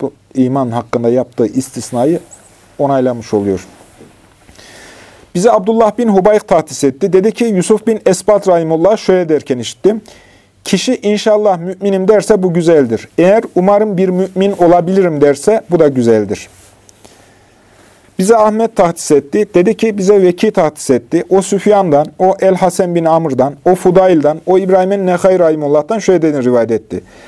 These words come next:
Sana sen mümin misin diye sorulduğu zaman şöyle de. Allah'a, meleklerine, kitaplarına ve rasullerine iman ettim. O zaman seni bırakacaklardır." Yani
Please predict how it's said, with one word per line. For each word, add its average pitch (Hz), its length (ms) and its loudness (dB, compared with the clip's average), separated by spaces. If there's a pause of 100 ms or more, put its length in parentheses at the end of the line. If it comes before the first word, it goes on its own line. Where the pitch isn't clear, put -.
(160)
Sana 208 360 2
sen 190 200 -2
mümin 190 400 -2
misin 170 300 -2
diye 151 120 4
sorulduğu 175 380 0
zaman 202 260 0
şöyle 170 380 2
de. 101 140 -2 (520)
Allah'a, 180 680 2
meleklerine, 175 640 -2
kitaplarına 190 520 0
ve 156 100 2
rasullerine 180 500 -2
iman 165 260 -2
ettim. 104 340 -6 (400)
O 185 100 4
zaman 175 280 2
seni 175 360 -2 (120)
bırakacaklardır." 104 920 -2 (1900)
Yani - 300 -4